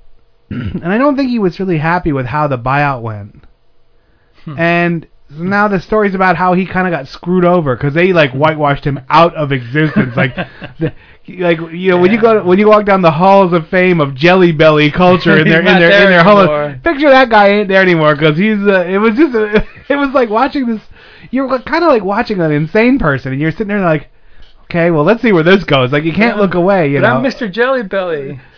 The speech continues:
Speaker 2: You
Speaker 1: He
Speaker 2: cannot ignore me.
Speaker 1: Yeah, oh, well, he, they, yeah. So, i-, interesting one. Uh, then I watched Transformers:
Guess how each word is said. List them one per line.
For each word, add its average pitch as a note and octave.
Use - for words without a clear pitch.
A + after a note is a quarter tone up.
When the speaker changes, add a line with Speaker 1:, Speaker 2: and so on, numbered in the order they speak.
Speaker 2:
You F3
Speaker 1:
He E3+
Speaker 2:
cannot A#3+
ignore A#3
me. E3+
Speaker 1:
Yeah, D3
oh, A#2+
well, C3+
he, B2
they, B2
yeah. G#2
So, D#3
i-, D#3+
interesting D3
one. A2+
Uh, F#3
then G3
I G#3+
watched F#3+
Transformers: E3